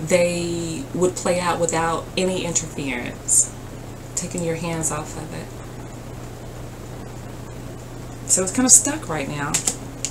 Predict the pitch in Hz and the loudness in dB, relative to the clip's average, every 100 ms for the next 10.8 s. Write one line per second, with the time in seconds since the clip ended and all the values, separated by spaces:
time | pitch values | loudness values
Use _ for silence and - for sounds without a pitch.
0 | - - - - - - - - 185 190 | -8 -10 -10 -10 -10 -10 -10 -2 0 2
1 | 190 220 190 160 180 - - - - - | 4 4 4 -2 -4 -8 -12 -12 -12 -10
2 | - - - - - - - - - - | -10 -10 -10 -10 -10 -10 -10 -10 -10 -10
3 | - 190 160 190 180 180 208 269 277 277 | -4 0 2 2 4 6 8 8 10 8
4 | - - - - 180 180 170 165 156 180 | 4 -6 -8 2 4 6 6 6 6 6
5 | 220 240 247 247 - - - - - - | 4 6 8 10 10 6 -4 -4 -4 0
6 | 175 175 185 175 - 269 147 - - - | 4 8 10 10 8 2 0 0 2 2
7 | - - - - - - - - - - | -2 -8 -10 -8 -2 -2 -2 -8 -8 -8
8 | - - - - - 269 - - 190 185 | -6 -6 -6 -8 0 2 2 2 4 4
9 | 208 196 196 175 180 180 - 175 170 170 | 2 2 2 4 6 6 6 6 4 2
10 | - 165 165 175 151 139 151 | 0 0 0 0 0 0 -2